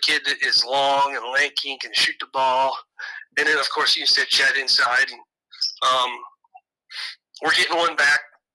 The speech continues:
slowly, surely here right now. He's, um, getting healthy. Um, and look for him to come in and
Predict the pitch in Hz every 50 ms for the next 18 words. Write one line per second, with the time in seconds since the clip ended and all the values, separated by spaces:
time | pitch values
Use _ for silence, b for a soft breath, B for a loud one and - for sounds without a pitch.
0 | _ - - - - - 175 170 170 165 170 165 170 170 170 160 147 143 - 170
1 | 160 156 151 139 143 151 - - - - - - - 156 151 156 143 - 127 127
2 | 120 117 - 143 139 135 127 - 135 127 127 131 135 139 147 143 139 135 147 143
3 | 139 - 156 156 - - _ _ _ _ _ _ _ _ _ _ _ _ _ -
4 | 127 127 123 120 120 120 127 - - - - _ - 139 131 127 127 135 143 -
5 | - 147 143 139 143 139 139 139 - - 143 143 139 139 135 135 135 135